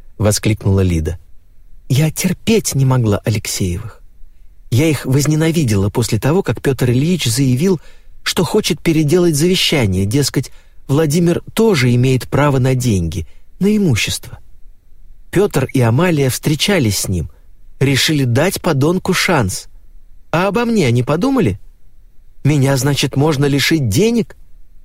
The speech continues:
Зря я, что ли, им улыбалась, вела себя как девочка-паинька. "Успокойся, милая", попросила Айседора. "Хорошо, что сразу приехала ко мне,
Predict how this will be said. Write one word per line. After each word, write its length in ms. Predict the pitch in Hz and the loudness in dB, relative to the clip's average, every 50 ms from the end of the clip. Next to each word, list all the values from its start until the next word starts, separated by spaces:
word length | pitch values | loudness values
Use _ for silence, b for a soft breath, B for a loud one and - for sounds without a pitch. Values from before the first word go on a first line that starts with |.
| - - - - - - - - - - | -18 -18 -18 -18 -18 -20 -20 -20 -4 -2
Зря 340 | 151 135 147 170 202 233 | 0 2 4 2 2 2
я, 140 | 254 262 254 | 4 2 2
что 280 | 202 - - - 185 156 | 0 0 0 0 0 2
ли, 100 | 135 143 | 2 2
им 240 | - 156 127 117 120 | 2 2 2 2 0
улыбалась, 760 | - - 147 165 185 151 156 131 90 71 67 69 - - - - - - - - - - | 0 0 0 0 0 0 0 0 0 -2 -4 -8 -10 -14 -16 -20 -20 -20 -20 -12 -4 0
вела 240 | 151 190 175 160 | 0 2 2 2
себя 260 | 135 - - 139 143 135 | 0 0 0 -2 -2 -2
как 180 | - 165 160 | -2 -2 -2
девочка-паинька. 1000 | 160 151 147 113 110 - - - 151 - - 120 101 92 85 87 85 - 85 85 b b b b b b - - - - - - - | 0 0 0 0 0 -2 -2 -4 -2 0 0 2 2 2 0 -2 -2 -4 -6 -6 b b b b b b -20 -18 -18 -20 -18 -8 -4
"Успокойся, 880 | 127 113 - - - 110 98 - - - 117 160 196 180 - - 113 101 | -4 -4 -4 -2 -2 -2 -2 -2 -2 0 0 2 2 0 0 0 0 0
милая", 580 | 95 92 117 156 160 120 90 80 73 67 71 - - - - - | 2 2 2 2 2 0 0 0 -2 -4 -6 -8 -12 -14 -6 -6
попросила 520 | 98 90 - 90 82 78 - 92 87 - | -4 -2 0 -2 -2 -2 -2 -2 -2 -2
Айседора. 680 | - 92 87 82 - 85 80 78 73 64 67 71 - - - - - - - - - - - - - - - - | -2 -2 -2 -2 -2 -4 -2 -2 -2 -4 -4 -6 -10 -12 -18 -20 -20 -20 -20 -20 -18 -18 -18 -18 -18 -18 -14 -6
"Хорошо, 440 | - - 127 123 120 104 - - 123 | -4 -2 0 0 0 0 0 0 -2
что 200 | 120 - - 104 | -2 -2 -2 -2
сразу 420 | - - 104 107 160 202 196 190 | 0 0 0 2 2 2 0 0
приехала 520 | 143 - 120 110 113 131 135 - 143 143 131 | 0 0 0 2 2 0 0 0 -2 -2 0
ко 180 | - - 123 | 0 -2 0
мне, 340 | 107 98 85 82 82 82 b | 0 0 0 0 0 -2 b